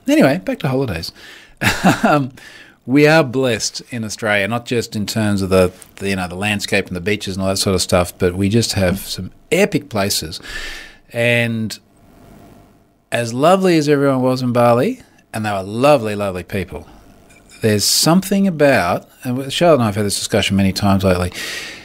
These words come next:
given that we have been to a lot of different places around the world, but there is something about the hospitality in Australia which just, at least to our brains, just nails the,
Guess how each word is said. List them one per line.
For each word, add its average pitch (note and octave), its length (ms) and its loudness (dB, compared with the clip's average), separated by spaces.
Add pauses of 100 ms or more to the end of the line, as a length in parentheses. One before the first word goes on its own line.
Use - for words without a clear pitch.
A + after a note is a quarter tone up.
(520)
given D#3 260 4
that B2 120 -2
we A#2+ 120 -2
have A#2 200 -2
been A#2 220 -2
to A2 80 -2
a - 20 -4
lot G#2+ 160 -2
of G2+ 60 -6
different G2+ 240 -6
places G2+ 320 -2
around G2 160 2
the G2+ 80 0
world, F#2 160 0
but G#2+ 80 -10
there A2 100 0
is G#2 100 -2
something G#3 460 2
about F#3+ 240 4
the C3+ 100 -2
hospitality B2 640 2
in A2 60 2
Australia G#2 520 2
which G2 240 -4
just, - 280 -2 (580)
at C3 100 -8
least F#3 280 2
to D3 140 4
our C#3+ 160 4
brains, G#2+ 880 -2
just - 340 -2
nails A2 720 2
the, G2 540 2